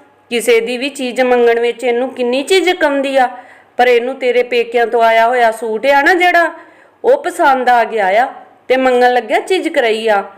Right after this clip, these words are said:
ਇਸ ਲਈ ਵਾਰ-ਵਾਰ ਮੈਨੂੰ ਕਹਿ ਰਹੀ ਆ ਕਿ 'ਮਾਂ, ਤੂੰ ਭਾਬੀ ਕੋਲੋਂ ਸੂਟ ਮੰਗ ਕੇ ਦੇ, ਜਾ ਬਹੂ, ਲਿਆ ਆਪਣਾ ਸੂਟ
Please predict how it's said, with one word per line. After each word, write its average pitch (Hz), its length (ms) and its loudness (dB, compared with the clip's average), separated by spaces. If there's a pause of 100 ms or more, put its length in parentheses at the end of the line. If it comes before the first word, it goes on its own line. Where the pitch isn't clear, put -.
(320)
ਇਸ 240 240 2
ਲਈ 247 200 0
ਵਾਰ-ਵਾਰ 254 500 2
ਮੈਨੂੰ 247 360 -2
ਕਹਿ 233 260 2
ਰਹੀ 330 240 -2
ਆ 302 120 -2 (440)
ਕਿ 254 100 2
'ਮਾਂ, 247 440 4 (360)
ਤੂੰ 320 100 -2
ਭਾਬੀ 339 320 2
ਕੋਲੋਂ 277 280 0
ਸੂਟ 277 300 -6
ਮੰਗ 262 280 2
ਕੇ 254 180 2
ਦੇ, 262 360 0 (320)
ਜਾ 233 240 4
ਬਹੂ, 269 240 0
ਲਿਆ 339 380 2
ਆਪਣਾ 339 340 2
ਸੂਟ 294 320 -4